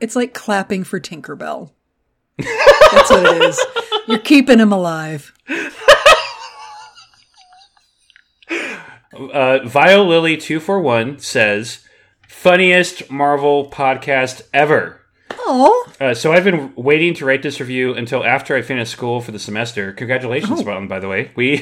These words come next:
Speaker 1: Yeah,
Speaker 2: I wouldn't
Speaker 1: congrats.
Speaker 2: know what going to school is like, even <laughs> when I was supposed to go to one. Uh, but this is the best Marvel podcast ever. This podcast and their other one have been one of the only things that kept me sane through my longer than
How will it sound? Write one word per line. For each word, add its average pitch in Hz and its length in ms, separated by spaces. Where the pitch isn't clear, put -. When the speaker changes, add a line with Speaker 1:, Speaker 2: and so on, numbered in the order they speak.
Speaker 1:
Yeah, 240 140
Speaker 2:
I 147 160
wouldn't - 0
Speaker 1:
congrats. 151 220
Speaker 2:
know 131 180
what 143 220
going 139 180
to 135 60
school 143 220
is 127 80
like, 160 320
even 131 280
<laughs> - 0
when 135 100
I 147 80
was 135 120
supposed - 200
to 139 60
go 156 100
to 185 80
one. 98 220
Uh, 131 460
but 143 160
this 220 160
is 147 140
the 170 100
best - 360
Marvel 143 320
podcast 135 560
ever. 107 380
This 175 180
podcast 160 640
and 123 140
their 110 120
other 117 180
one 101 300
have 127 220
been 135 360
one 135 220
of 170 80
the 160 160
only 139 240
things 127 340
that 117 140
kept 139 200
me 135 120
sane 127 420
through 127 160
my 117 160
longer 123 460
than 110 300